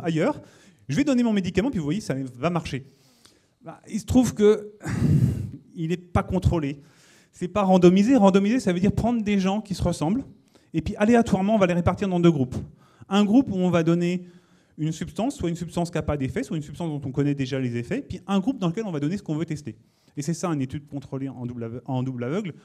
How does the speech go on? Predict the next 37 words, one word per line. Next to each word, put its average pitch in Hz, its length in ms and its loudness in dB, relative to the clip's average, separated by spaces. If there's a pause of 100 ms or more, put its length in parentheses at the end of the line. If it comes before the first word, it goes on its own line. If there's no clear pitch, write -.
En 135 80 -2
double 147 180 2
aveugle, 180 200 4
ça 147 160 -4
veut 143 100 0
dire 190 160 -2
que - 80 2
ni 196 480 0 (540)
la 120 360 -8
personne 151 520 -4 (200)
ou 135 140 -2
le 135 100 0
sujet 160 320 -4
de 131 100 -2
l'étude, 165 380 -2 (220)
ni 170 200 -4
la 151 100 -4
personne 175 380 -4
qui 160 320 -14
mène 156 280 -2
l'étude 170 400 -2
n'est 156 160 2
au 202 100 4
courant 165 360 -4
de 147 80 -6
ce 131 80 -10
que 135 80 -8
va 123 120 -4
recevoir. 120 300 -10 (440)
Ça, - 120 -8
c'est 170 140 -6
très, 185 160 2
très 170 240 0
important, 143 320 -8
c'est 151 100 -8
la 127 100 -4
base. 85 240 -16